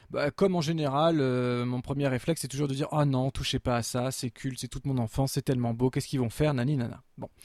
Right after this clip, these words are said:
Après, j'ai commencé à voir quelques premiers visuels de conception qui ont, qui m'ont commencé à me donner confiance. Et puis un jour, la, la grande nouvelle est tombée. Euh, les Daft Punk vont faire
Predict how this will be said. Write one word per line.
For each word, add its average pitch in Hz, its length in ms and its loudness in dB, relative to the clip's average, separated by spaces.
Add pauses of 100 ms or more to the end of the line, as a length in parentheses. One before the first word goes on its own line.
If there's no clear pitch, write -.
(460)
Après, 226 240 6
j'ai 208 140 6
commencé 175 320 4
à - 20 6
voir 170 220 2
quelques 175 240 2
premiers 170 320 2
visuels 156 440 0
de 147 80 0
conception 143 640 -4
qui 185 380 -4
ont, 131 760 -2
qui - 140 -8
m'ont 139 260 0
commencé 151 320 -2
à 156 60 2
me 139 60 0
donner 127 200 2
confiance. 156 540 -6 (380)
Et 147 80 -4
puis - 160 4
un 190 60 8
jour, 233 360 4
la, 180 440 4 (360)
la 180 220 2
grande 175 200 0
nouvelle 175 300 2
est 147 60 -2
tombée. 135 420 -2 (560)
Euh, 131 440 2
les 180 140 4
Daft 175 240 0
Punk 202 260 0
vont 175 180 -4
faire 196 340 -2